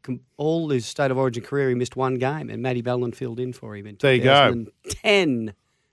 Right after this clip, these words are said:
Speaker 1: I think it was.
Speaker 2: I don't like him personally. I, uh, had a chat to him on Saturday at Magic Round.
Speaker 1: Oh, his
Speaker 2: Uh,
Speaker 1: wife's too pretty,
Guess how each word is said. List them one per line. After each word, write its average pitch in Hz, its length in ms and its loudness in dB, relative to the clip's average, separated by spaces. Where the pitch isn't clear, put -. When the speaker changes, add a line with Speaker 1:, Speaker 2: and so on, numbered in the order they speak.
Speaker 1:
I - 20 -18
think 117 120 -10
it 117 60 -12
was. - 340 -10
Speaker 2:
I 175 60 6
don't 180 140 8
like 147 220 8
him 233 300 -2
personally. 170 480 2
I, 127 540 6
uh, 117 600 0
had 131 120 2
a 110 80 2
chat - 240 0
to - 100 0
him 113 140 2
on 107 100 2
Saturday 123 480 2
at 101 80 0
Magic 120 400 -2
Round. 175 540 2
Speaker 1:
Oh, 113 220 4
his 113 80 4
Speaker 2:
Uh, 117 100 2
Speaker 1:
wife's 113 340 -6
too 95 300 -18
pretty, 101 300 -14